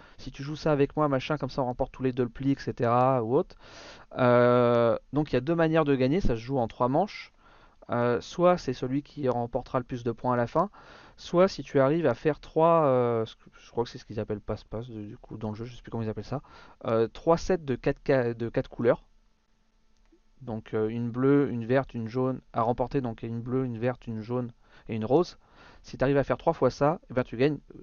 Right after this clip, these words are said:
la partie quel que soit le score de tout le monde. Voilà. Donc c'est assez fun, c'est assez bien, c'est, euh, assez original comme, euh, comme petit jeu de pli, euh, en party game.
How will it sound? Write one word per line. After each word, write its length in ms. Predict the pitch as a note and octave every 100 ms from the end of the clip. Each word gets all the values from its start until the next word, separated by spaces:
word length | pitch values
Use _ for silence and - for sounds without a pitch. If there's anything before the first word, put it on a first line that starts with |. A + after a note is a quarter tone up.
| -
la 100 | A#2+
partie 260 | B2 - E3
quel 140 | C3
que 80 | C3
soit 300 | - C3+ C3+
le 140 | B2 A#2+
score 240 | - C#3+
de 80 | C3
tout 140 | B2+
le 40 | A2+
monde. 120 | F#2 - _ _ _ - _ _ _ _ _ _ - _ - - - - _ -
Voilà. 220 | A#2+ - - - - -
Donc 380 | C3+ D3 - -
c'est 360 | - - F3 -
assez 300 | D#3+ E3+ E3+
fun, 280 | - C#3 F#3
c'est 140 | -
assez 220 | C#3+ -
bien, 260 | B2+ B2+ D#3+
c'est, 320 | - D3 C3+
euh, 840 | B2+ B2+ B2 A#2+ A#2+ A#2 A#2 A2+ A2 -
assez 260 | C3+ -
original 500 | F3+ E3 D#3+ D3+ G3
comme, 220 | - D#3 C#3
euh, 560 | B2+ B2 A#2+ A#2 A#2 A2+ -
comme 200 | A#2+ A#2+
petit 200 | - B2
jeu 120 | C3
de 80 | A#2+
pli, 420 | C3 B2+ G3+ F3+
euh, 200 | B2+ A#2
en 100 | A2+
party 320 | A#2 B2 -
game. 220 | A#2+ B2